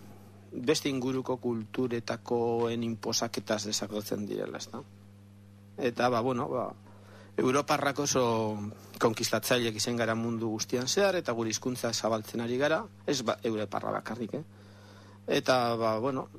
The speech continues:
ba, kolonizatu eta konkistatu ditugu hainbat tokitako hizkuntzak eta kultura, ba, desagertzen doaz.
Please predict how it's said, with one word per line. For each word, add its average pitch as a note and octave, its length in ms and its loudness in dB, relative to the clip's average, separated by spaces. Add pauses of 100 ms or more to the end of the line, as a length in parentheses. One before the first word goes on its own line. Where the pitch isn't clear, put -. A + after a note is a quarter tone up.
(380)
ba, A2 420 0 (600)
kolonizatu B2+ 680 2
eta A#2+ 480 0
konkistatu A#2+ 560 -2
ditugu A#2+ 320 -2
hainbat A#2+ 380 -2
tokitako A#2 520 -4
hizkuntzak B2 540 -2
eta A#2+ 140 -4
kultura, B2+ 440 0
ba, A2+ 140 -4
desagertzen A#2+ 540 -6
doaz. A#2+ 180 -4